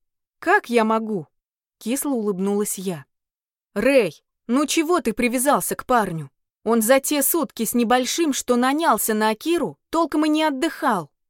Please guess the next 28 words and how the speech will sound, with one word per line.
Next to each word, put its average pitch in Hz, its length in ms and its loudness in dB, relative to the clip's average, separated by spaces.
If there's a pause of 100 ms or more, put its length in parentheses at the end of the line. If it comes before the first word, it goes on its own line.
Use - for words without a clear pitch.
(320)
Справился 262 680 2
с - 100 -4
недельным 277 560 2
объёмом 269 460 2
работы. 269 600 0 (460)
Наверняка 269 640 2
ведь 226 220 -4
валится 262 460 0
с - 100 -4
ног 320 240 0
от 202 160 -2
усталости», 185 760 -4 (400)
неожиданно 214 640 -2
высказался 196 640 -6
в 180 60 -10
мою 196 240 -4
защиту 214 460 -4
корабельный 196 560 -2
врач. 185 460 -10 (500)
«Он 240 180 2
потому 277 440 6
быстро 294 420 -2
и - 20 0
утомляется, 294 720 2
что 214 180 -4
физически 233 640 -2
не 233 180 2
развит. 185 500 -4